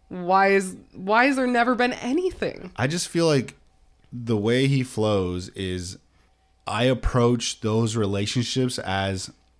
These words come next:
Speaker 2: you know, I'm not gonna be, you know, I'm not gonna form that type of, you know, those types of feelings, right? Those
Speaker 1: Mm-hmm. I,
Speaker 2: long-term
Speaker 1: yeah.
Speaker 2: girlfriend. So it's, it's easier for him to just,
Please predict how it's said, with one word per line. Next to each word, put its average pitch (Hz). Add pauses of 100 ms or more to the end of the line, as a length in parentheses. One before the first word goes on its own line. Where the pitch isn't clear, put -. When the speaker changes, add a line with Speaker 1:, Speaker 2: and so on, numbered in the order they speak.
(380)
Speaker 2:
you 113
know, -
I'm 110
not 110
gonna 110
be, 101 (640)
you 101
know, -
I'm 123
not 135
gonna 127
form 113
that 107
type 104
of, 95 (380)
you 123
know, 117
those 131
types 135
of 104
feelings, 98
right? 92
Those 196
Speaker 1:
Mm-hmm. 175 (240)
I, -
Speaker 2:
long-term 117
Speaker 1:
yeah. 95
Speaker 2:
girlfriend. 113 (840)
So 143
it's, 123
it's 127 (240)
easier 156
for 104
him 110
to 107
just, 98